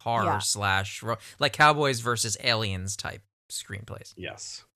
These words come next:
Speaker 2: Yeah, that stuff's a lot of fun. We, um, I mean, even though we are,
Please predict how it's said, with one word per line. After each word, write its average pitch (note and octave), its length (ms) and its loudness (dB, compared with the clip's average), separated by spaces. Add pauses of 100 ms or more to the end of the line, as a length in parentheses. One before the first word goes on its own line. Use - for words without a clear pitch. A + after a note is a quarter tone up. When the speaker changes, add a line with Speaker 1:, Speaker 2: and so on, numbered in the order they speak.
(240)
Speaker 2:
Yeah, F3 280 -4
that F#3+ 200 0
stuff's - 280 -10
a C#3 60 -10
lot A#2+ 200 -6
of A2+ 80 -12
fun. - 360 -12
We, E4 260 -4
um, F3+ 380 -4 (580)
I A#3 80 2
mean, A3+ 220 -4
even B3 320 -6
though G#3+ 140 -4
we F#3+ 180 -4
are, F3 340 -2